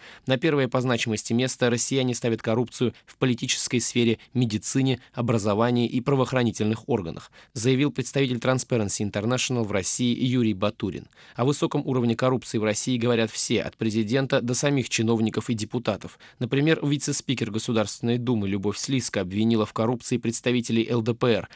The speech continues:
якобы покупавших себе места в Думе за миллионы долларов. Чтобы попасть в десятку стран с наименьшим уровнем коррупции, России в лучшем случае понадобится больше семидесяти лет, считает Юрий Батурин.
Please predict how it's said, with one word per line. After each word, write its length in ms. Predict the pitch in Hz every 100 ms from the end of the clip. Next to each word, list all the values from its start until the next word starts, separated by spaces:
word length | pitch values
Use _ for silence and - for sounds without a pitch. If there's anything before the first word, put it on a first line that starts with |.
| -
якобы 420 | 113 135 147 131
покупавших 640 | - 120 139 127 117 - 107
себе 240 | 117 107
места 360 | 107 110 - 101
в 80 | 98
Думе 320 | 123 123 110
за 200 | 107 117
миллионы 600 | 127 127 127 120 107 104
долларов. 540 | 104 98 85 - - _ - - -
Чтобы 260 | - 165
попасть 400 | 160 151 151 123
в 60 | 110
десятку 480 | 104 127 120 - 107
стран 360 | - 131 131 - -
с 100 | -
наименьшим 560 | 143 147 123 - 117 113
уровнем 360 | 117 98 98
коррупции, 480 | - 110 131 - 117
России 420 | 110 113 - 139
в 140 | 127 123
лучшем 340 | 147 - 135
случае 380 | - 127 123 127
понадобится 640 | 117 113 113 113 - 120 - -
больше 400 | 123 139 - 135
семидесяти 600 | - 156 123 95 - -
лет, 240 | 92 82 - -
считает 520 | - 139 127 117 -
Юрий 320 | 117 107 92
Батурин. 440 | 90 90 85 82